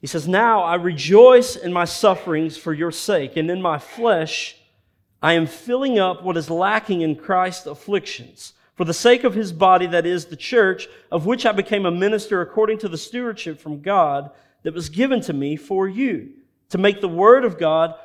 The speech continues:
fully known, the mystery hidden for ages and generations, but now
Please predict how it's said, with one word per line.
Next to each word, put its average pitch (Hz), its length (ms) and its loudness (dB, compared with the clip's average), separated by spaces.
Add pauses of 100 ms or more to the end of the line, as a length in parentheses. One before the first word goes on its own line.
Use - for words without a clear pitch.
(140)
fully 220 400 0
known, 185 400 0
the 156 60 -4
mystery 196 560 -2
hidden 214 340 -4
for 196 220 -10
ages 151 420 -8
and 143 140 -8
generations, 147 680 -8
but 151 200 -10
now 185 460 -6